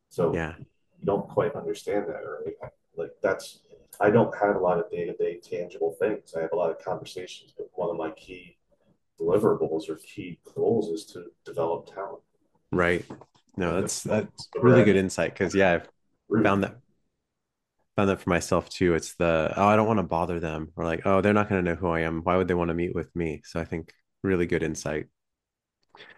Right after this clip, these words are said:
Speaker 2: Well, and then I think, uh, so we're at just about at time. Any, I guess I'd love to finish these conversations, um,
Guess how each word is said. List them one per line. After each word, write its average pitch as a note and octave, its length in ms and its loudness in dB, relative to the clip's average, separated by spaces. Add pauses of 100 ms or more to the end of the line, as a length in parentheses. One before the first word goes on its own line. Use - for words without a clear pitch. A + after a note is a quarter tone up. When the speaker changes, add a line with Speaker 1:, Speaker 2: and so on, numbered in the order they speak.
(240)
Speaker 2:
Well, A#2+ 100 6
and A2+ 60 8
then B2 100 8
I B2 60 8
think, C3+ 340 4
uh, A2 300 2
so G2 320 -6 (260)
we're G#2+ 140 -4
at B2+ 360 -6 (120)
just - 180 -12
about B2 180 0
at - 140 2
time. A2 320 0
Any, C#3+ 520 2 (180)
I A2 60 2
guess - 380 0 (140)
I'd G#2+ 80 -6
love G#2+ 180 2
to - 300 -2 (140)
finish G#2 420 0
these G2 380 -2 (100)
conversations, F#2 960 0
um, E2+ 600 0